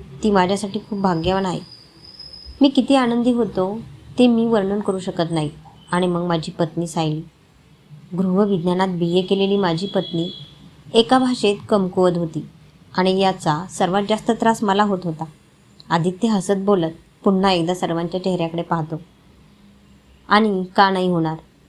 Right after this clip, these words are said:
मी एवढा वेल एज्युकेटेड, मी लंडनहून पदवी घेऊन परतलो होतो आणि डॅडनी माझे लग्न बीए पास असलेली सी करून दिले, तेही होम सायन्स, आणि जिला इंग्रजी वाचन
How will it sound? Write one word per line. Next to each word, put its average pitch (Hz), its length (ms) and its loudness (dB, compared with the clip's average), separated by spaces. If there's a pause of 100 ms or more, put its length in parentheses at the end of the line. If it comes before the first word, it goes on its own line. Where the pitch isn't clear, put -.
मी 208 120 4
एवढा 185 260 2
वेल 175 240 2
एज्युकेटेड, 165 560 -2 (380)
मी 247 140 6
लंडनहून 226 440 2
पदवी 202 340 0
घेऊन 208 200 0
परतलो 180 380 0
होतो 160 280 -4 (380)
आणि 180 180 2
डॅडनी 175 380 2
माझे 180 380 0
लग्न 175 260 0 (520)
बीए 247 280 4
पास 285 280 2
असलेली 247 420 2
सी 185 340 -2
करून 180 280 2
दिले, 156 200 -2 (720)
तेही 214 280 6
होम 202 280 0
सायन्स, 180 520 -2 (220)
आणि 196 180 2
जिला 196 240 2
इंग्रजी 185 440 2
वाचन 185 400 0